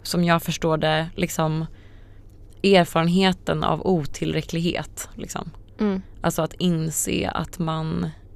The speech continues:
Speaker 1: inte kan vissa saker. Typ kanske förenklat man kan säga.
Speaker 2: Ja.
Speaker 1: Och larger symbolic order är ju också en sån grej.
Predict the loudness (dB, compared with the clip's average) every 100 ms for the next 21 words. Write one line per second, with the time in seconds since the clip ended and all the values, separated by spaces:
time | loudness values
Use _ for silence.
0 | -20 -14 0 0 0 -4 -4 -2 0 -2
1 | -4 -12 -18 -16 -14 -8 -2 -2 -2 -6
2 | -8 -14 -20 -20 -20 -20 -10 -6 -4 -4
3 | -6 -8 -10 -12 -10 -6 -6 -2 -4 -2
4 | -4 -4 -6 -6 -6 -8 -8 -10 -18 -20
5 | -14 -4 -2 -2 -6 -16 -18 -18 -6 4
6 | 4 4 -12 -12 -14 -8 0 6 8 8
7 | 6 2 2 4 4 4 2 0 2 4
8 | 6 4 4 2 0 0 -12 -18 -18 -20
9 | -20 -20 -20 -20 -20 0 6 6 6 2
10 | 4 4 2 0 0 2 2 2 0